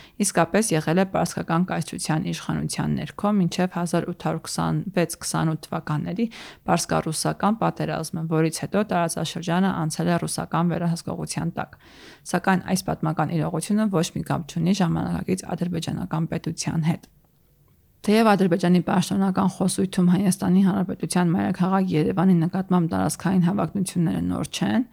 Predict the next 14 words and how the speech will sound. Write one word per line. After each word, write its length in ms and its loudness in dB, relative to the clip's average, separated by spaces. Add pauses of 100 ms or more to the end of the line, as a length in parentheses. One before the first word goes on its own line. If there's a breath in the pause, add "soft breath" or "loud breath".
(220 loud breath)
բայց 260 0
հիմա 240 2
դրանք 400 0
խթանվում 540 0
են 100 4
որպես 400 -2
ավելի 400 2
լայն 240 4
և 240 2
ավելի 320 0
կազմակերպված 840 -4
ծավալապաշտական 1000 -2
հորինվածքի 640 0
մաս 300 2